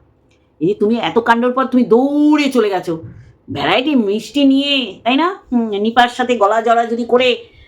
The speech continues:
আম, কারণ তুমি জানো যে আমি এরামও বলবো, আবার গিয়ে আদরও করবো, ভালোবাসা দেবো, গিফট নিয়ে যাব। <laughs> যাই হোক, তার মানে তুমি ওখানে, উম, ছাড়পত্রটা পেয়েছো যাওয়ার, ভালো লাগছে। আর মন্দিরা,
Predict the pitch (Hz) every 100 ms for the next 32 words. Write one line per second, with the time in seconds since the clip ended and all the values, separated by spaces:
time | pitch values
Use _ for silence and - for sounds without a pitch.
0 | - - 139 143 139 135 131 127 262 311
1 | 302 294 302 285 311 302 277 - - 240
2 | 233 226 262 240 247 277 285 285 294 277
3 | 240 240 233 247 202 214 247 247 254 240
4 | 247 247 - _ 175 185 214 220 254 240
5 | 233 233 233 226 - _ - 135 165 247
6 | 403 494 - 339 302 277 262 240 214 196
7 | 175 175 - 226 226 226 202 233 - -
8 | - - - _ - - - - 247 240
9 | 190 254 349 - _ _ - 185 226 233
10 | 233 208 208 262 330 - _ - 175 170
11 | 170 226 226 240 240 262 277 240 226 262
12 | 233 196 196 220 175 165 214 202 185 240
13 | 269 - - 165 185 220 233 240 233